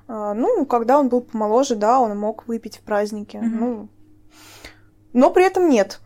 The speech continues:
Speaker 1: Все равно он всегда осознавал, что это вредный продукт, и всегда говорил, что работать, э, в такой компании я бы не стал ни за что, потому что это нарушает мои какие-то вот морали.
Speaker 2: Я сейчас, кстати, вспомнила, что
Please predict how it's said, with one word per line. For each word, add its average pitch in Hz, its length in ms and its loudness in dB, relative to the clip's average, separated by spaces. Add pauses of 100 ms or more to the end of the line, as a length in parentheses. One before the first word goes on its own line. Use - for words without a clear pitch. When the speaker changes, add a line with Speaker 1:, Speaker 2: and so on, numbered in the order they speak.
(140)
Speaker 1:
Все - 220 -2
равно 233 320 4 (200)
он 233 180 4
всегда 233 400 2
осознавал, 220 600 0
что - 240 -10
это 202 380 -8 (520)
вредный 233 400 2
продукт, 339 480 -4 (680)
и 220 800 -2
всегда 226 320 0
говорил, 254 320 0
что 208 320 -6
работать, 214 800 0
э, 202 580 -8
в - 60 -20
такой 220 240 -4
компании 240 500 -4
я 208 240 -8
бы 226 120 -8
не 208 80 -10
стал 214 260 -12
ни 208 100 -12
за 208 140 -16
что, 220 360 -18
потому 220 200 -14
что - 180 -12
это 220 120 -10
нарушает 214 540 -6
мои 208 280 -12
какие-то - 360 -18
вот - 120 -18
морали. 214 320 -10
Speaker 2:
Я 226 180 -4
сейчас, 247 200 -6
кстати, 226 220 -8
вспомнила, 262 580 -6
что 214 560 -8